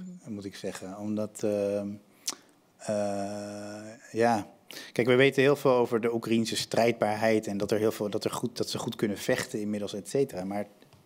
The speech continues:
Speaker 2: eh, ja, eigenlijk de, de, de algemene sfeer in dat land en sowieso in de regio is zo vredig en zo, eh, veilig en zo, eh, niet oorlogzuchtig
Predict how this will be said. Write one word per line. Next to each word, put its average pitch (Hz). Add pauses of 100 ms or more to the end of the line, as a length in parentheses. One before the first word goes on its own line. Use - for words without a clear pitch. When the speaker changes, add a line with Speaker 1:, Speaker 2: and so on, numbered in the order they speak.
(180)
Speaker 2:
eh, 104 (1600)
ja, 104
eigenlijk 123
de, 110
de, 113
de 110
algemene 123
sfeer 127
in 107
dat 107
land 113
en 107
sowieso 117
in 113
de 110
regio 113
is 107
zo 135
vredig 120 (120)
en 104
zo, 117
eh, 101
veilig 117 (280)
en 104
zo, 110
eh, 104
niet 127
oorlogzuchtig 117